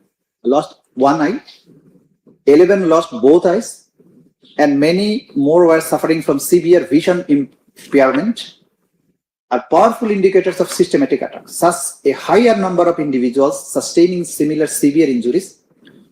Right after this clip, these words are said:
could not have resulted from <coughs> random or isolated acts of violence. Also, P W twenty-one deposed that the majority of the patients were injured by metallic pellets and some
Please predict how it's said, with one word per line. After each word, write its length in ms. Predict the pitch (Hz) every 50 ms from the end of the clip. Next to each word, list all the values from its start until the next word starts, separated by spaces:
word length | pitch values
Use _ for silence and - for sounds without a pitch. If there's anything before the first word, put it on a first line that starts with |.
| _ _ _ -
could 180 | - 170 -
not 140 | 190 190 -
have 160 | 180 185 -
resulted 600 | 131 117 135 135 131 - 175 180 190 170 165 -
from 340 | - - 170 160 151 123 113
<coughs> 80 | 120 139
random 500 | 151 170 180 185 185 214 220 220 208 - -
or 220 | - 139 135 - 135
isolated 500 | 135 135 - 156 139 139 - 156 - - 123
acts 240 | 123 123 - -
of 140 | 135 117 -
violence. 600 | - 110 87 85 82 - - - - - - _ _ _ _ - - - _ _ _ _ _ _ _ _ _ _ 403 330 320 262 190 175 160 - _ _ _ _ _ - - _ _ _ _ _ -
Also, 280 | 147 165 170 - 220 214
P 140 | - 202
W 520 | 180 202 190 175 196 208 214 214 214 220 - _
twenty-one 600 | - 170 165 165 156 - 175 180 180 190 190 156
deposed 400 | 120 131 123 - 160 180 175 151
that 200 | 151 151 139 131
the 100 | 139 135
majority 540 | 120 117 127 143 143 160 190 185 185 - 196
of 140 | 185 - -
the 80 | 165 156
patients 480 | - - 139 - - 175 165 151 -
were 160 | 156 139 135
injured 440 | 131 127 120 120 151 170 180 170 -
by 180 | - 139 139 127
metallic 580 | 123 123 123 139 - - 185 185 185 185 -
pellets 380 | - 165 156 165 190 190 - -
and 160 | 147 135 131
some 500 | - - - 147 147 151 165 175 220 -